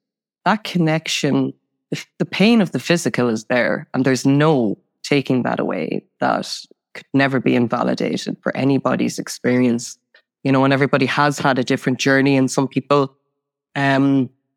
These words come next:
have been deeply scarred by it, and some people have been deeply, feel deeply blessed by it. So it is, uh, subjective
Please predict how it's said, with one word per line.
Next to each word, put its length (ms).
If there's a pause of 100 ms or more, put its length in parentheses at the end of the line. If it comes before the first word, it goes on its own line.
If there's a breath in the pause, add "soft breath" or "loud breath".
(380)
have 140
been 140
deeply 340
scarred 480
by 140
it, 60
and 140
some 180
people 220
have 140
been 120
deeply, 480 (140)
feel 240
deeply 360
blessed 480
by 160
it. 220
So 200
it 100
is, 460
uh, 340
subjective 540